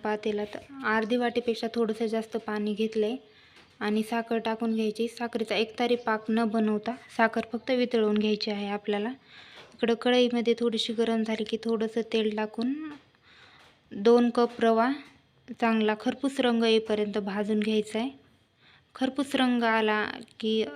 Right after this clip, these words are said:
टेस्ट पण चांगली लागते आणि रवा भाजला जातो चांगल्या प्रकारे. तर इथं रवा थोडा भाजत आला, अ, की यात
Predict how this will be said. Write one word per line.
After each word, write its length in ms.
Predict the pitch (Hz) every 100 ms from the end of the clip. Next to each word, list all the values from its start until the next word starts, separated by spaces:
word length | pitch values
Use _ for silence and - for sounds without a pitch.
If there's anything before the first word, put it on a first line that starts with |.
| 285 -
टेस्ट 280 | 240 240 -
पण 160 | 220
चांगली 400 | 214 214 214 202
लागते 280 | 202 196 208
आणि 200 | 202 208
रवा 240 | 208 208
भाजला 400 | 202 208 208 208
जातो 240 | 208 202 208
चांगल्या 340 | 208 202 196
प्रकारे. 440 | 196 208 208 220 269 - _ _ _ _ - _ _ _ _ _ _ _ _ _ - - _ _ _ - _ _ -
तर 120 | 240
इथं 220 | 233 233
रवा 260 | 226 226 233 233
थोडा 220 | 240 226
भाजत 420 | 220 220 233 226
आला, 320 | 214 208 214 269 - - 254 -
अ, 120 | 214 196
की 80 | 214
यात 360 | 202 202 -